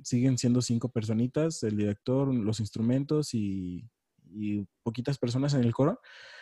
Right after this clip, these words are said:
Pero me ha tocado ver otras iglesias, incluso de otros estados, que hacen transmisiones donde la alabanza, no sé si están en el mismo lugar o no, pero cada integrante de la alabanza tiene su cámara personal.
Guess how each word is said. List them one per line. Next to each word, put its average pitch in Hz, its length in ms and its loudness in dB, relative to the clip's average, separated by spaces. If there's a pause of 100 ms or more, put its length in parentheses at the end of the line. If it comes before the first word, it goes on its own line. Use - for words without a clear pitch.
(120)
Pero 127 160 10
me 143 80 10
ha 147 60 6
tocado 214 280 4
ver 208 120 10
otras 202 300 6
iglesias, 165 360 8
incluso 147 420 8
de 131 140 8
otros 131 320 8
estados, 143 640 4 (520)
que 135 360 8
hacen 180 280 8
transmisiones 139 720 4
donde 127 300 6
la 120 140 6
alabanza, 131 600 6
no 147 240 6
sé 196 240 4
si 202 140 4
están 185 240 2
en 185 100 4
el 160 100 6
mismo 139 280 6
lugar 123 260 6
o 139 60 4
no, 131 400 2 (100)
pero 120 380 6
cada 160 520 6
integrante 123 640 4
de 147 60 4
la 135 80 4
alabanza 113 320 4
tiene 131 240 2
su 127 140 -4
cámara 123 340 0
personal. 107 640 -4